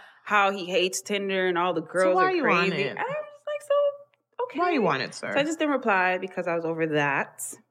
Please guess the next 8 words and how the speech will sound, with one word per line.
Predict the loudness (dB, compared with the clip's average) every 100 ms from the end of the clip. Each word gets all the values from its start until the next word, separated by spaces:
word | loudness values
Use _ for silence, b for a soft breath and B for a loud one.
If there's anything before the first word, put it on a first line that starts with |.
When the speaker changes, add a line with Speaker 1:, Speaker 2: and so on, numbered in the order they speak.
| _
Speaker 2:
<laughs> | 2 2 2 -4 -12 -16 -6 -6 -6 -8 -10 -8 B B B B 0
Speaker 1:
And | 4 6
then | 6 6 4 4 2 0 -4 -10
<clears throat> | _ -4
I | 2 4 4 0 -10 _ _ -2
matched | 0 0 0 -2
up | 0
with, | -2 -2